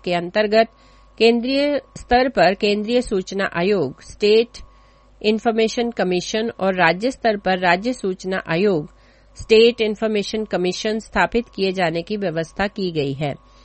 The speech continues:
केंद्रीय सूचना आयोग, सेंट्रल इन्फॉर्मेशन कमीशन में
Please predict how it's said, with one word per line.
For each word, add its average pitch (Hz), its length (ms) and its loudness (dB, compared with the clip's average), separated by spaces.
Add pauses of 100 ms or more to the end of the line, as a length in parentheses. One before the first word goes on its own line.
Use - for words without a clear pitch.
(320)
केंद्रीय 226 420 2
सूचना 220 520 -4
आयोग, 165 380 -2
सेंट्रल 214 600 -2
इन्फॉर्मेशन 202 640 -6
कमीशन 196 540 -4
में 208 220 0